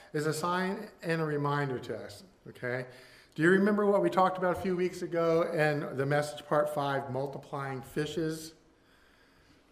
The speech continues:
Okay, so we're gonna think about that. Like the disciples being sent by Jesus to continue the Father's work, we too are called to fill our nets with fish. Now, all hands were on the nets on the side of the boat.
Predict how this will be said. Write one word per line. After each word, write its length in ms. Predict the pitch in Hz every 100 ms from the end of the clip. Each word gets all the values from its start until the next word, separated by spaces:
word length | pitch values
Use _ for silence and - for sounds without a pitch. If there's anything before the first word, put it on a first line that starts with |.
| _ _ - _ -
Okay, 300 | 113 131 113
so 480 | - - 156 143 -
we're 80 | 139
gonna 100 | 160
think 220 | 202 202
about 260 | 190 - -
that. 300 | 139 143 139
Like 220 | 160 190
the 80 | 214
disciples 600 | 214 202 214 208 202 170
being 280 | - 180 170
sent 340 | - 196 196
by 140 | 185 170
Jesus 480 | 147 180 170 160 -
to 120 | 147
continue 520 | 143 135 - 180 170
the 120 | 147
Father's 540 | 143 160 156 147 127 143
work, 500 | 165 165 143 - 131
we 240 | 156 196
too 320 | 202 - 247 220
are 160 | 147
called 320 | 147 160 143
to 80 | 139
fill 280 | - 170 165
our 180 | 180 170
nets 260 | 135 143
with 80 | 185
fish. 500 | - 294 294 - - - - _ _ _ _ - - - _
Now, 360 | 160 170 170 - - - - _ -
all 280 | 170 208 233
hands 480 | 208 214 202 165 143
were 180 | 156
on 240 | 156 165 165
the 100 | 160
nets 420 | 165 151 - -
on 120 | 135
the 80 | 127
side 280 | - 139 135
of 80 | 127
the 80 |
boat. 380 | 131 131 120 -